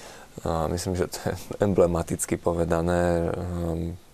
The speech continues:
cirkev to je dvetisíc rokov, aby sa neprispôsobovala tomuto svetu. E, práve tá výzva neprispôsobiť sa, nenechať rozriediť svoje učenie, svoj, svoje posolstvo, svoje svedectvo, lebo, ehm, ak to,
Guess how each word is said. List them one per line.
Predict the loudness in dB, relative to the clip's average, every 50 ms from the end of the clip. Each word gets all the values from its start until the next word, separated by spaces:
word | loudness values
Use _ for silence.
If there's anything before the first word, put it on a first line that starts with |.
| -20 -20 -18 -4
cirkev | -2 -2 0 0 -2 0
to | 0 -2
je | 0
dvetisíc | 2 2 2 4 2 0 -2 0 0 2
rokov, | 4 2 2 2 2 2 2 2 2 0
aby | -2
sa | -4 -2 -2
neprispôsobovala | 0 -2 -2 0 0 -2 -2 -2 -4 -4 -4 -2 0 0 2 2 4 2 2 0 0
tomuto | 0 -2 -2 0 -2 -2 -2 -2
svetu. | -2 0 2 2 0 2 0 -2 -2 -2 -4 -14 -16 -16 -14 -14 -16 -16 -18 -12 -6
E, | -6 -6 -6 -4 -2
práve | 0 2 2 2 2
tá | 2 2 4
výzva | 4 4 4 2 2 2 2 2
neprispôsobiť | 0 2 2 2 0 0 0 0 0 0 0 0 0 0 0
sa, | 0 0
nenechať | 0 2 2 2 0 2 2 4 6
rozriediť | 6 6 6 6 4 4 4 4 4 2 0 0
svoje | -2 -2 0 0 0 0 0
učenie, | -2 -4 -2 -2 -2 0 0 0 -2 -2 -4
svoj, | -2 -2 0 0 0 0 -2 -6 -10 -18 -18 -18 -18 -18 -16 -4
svoje | -2 -2 -2
posolstvo, | 2 2 2 2 4 0 0 0 -2 -2 -2 -2 0
svoje | 0 0 0 0
svedectvo, | 0 0 0 2 2 0 0 -2 -4 2 4 4 4 4 4
lebo, | 2 2 2 0 0 -4 -16 -20 -20 -20 -20 -20 -16 -6 -2
ehm, | -2 0 0 2 2 2 2 0 0 -2 -2 -6 -8 -6
ak | -6 -6 -6 -6 -12 -8 0
to, | 2 2 2 2 0